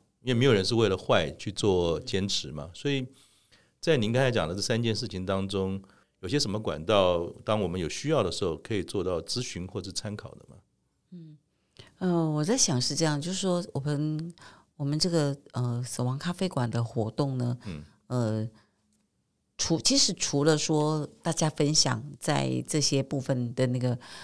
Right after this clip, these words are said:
Speaker 2: 呃，我，我，我们其实也会给予一些观念上的一些引导啦。
Speaker 1: 嗯哼。
Speaker 2: 观念上引导，譬如说举例来讲，呃，一个比较新的观念，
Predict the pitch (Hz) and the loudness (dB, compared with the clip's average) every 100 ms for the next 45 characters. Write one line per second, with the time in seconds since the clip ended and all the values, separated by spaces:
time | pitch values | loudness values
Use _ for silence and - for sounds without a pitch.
0 | - - 143 135 127 - - - - 143 | -18 -2 2 2 0 -4 -6 -4 0 2
1 | 185 277 - 147 143 123 165 - 127 131 | 4 2 2 2 0 2 -2 -2 -4 -2
2 | 120 120 131 123 - 131 127 131 123 127 | -4 -2 -2 -4 -4 -2 -2 -4 0 0
3 | 113 110 95 120 - 110 - 85 73 - | 0 -4 -6 -2 -2 -2 -4 -8 -8 -10
4 | - - - - 101 87 98 - 226 254 | -10 -14 -14 -8 -8 -6 -8 -8 -2 0
5 | 254 202 202 151 139 131 - 190 139 131 | 2 2 0 0 0 -2 -2 -4 -4 -4
6 | 143 139 120 131 127 131 117 - - _ | -4 -2 -2 -2 0 0 -2 -6 -20 _
7 | _ _ 110 113 - 82 82 139 165 151 | _ _ -2 -2 -2 -4 -4 0 -2 2
8 | 185 - 175 170 - 135 139 131 | 0 2 0 -2 -2 -4 -2 -4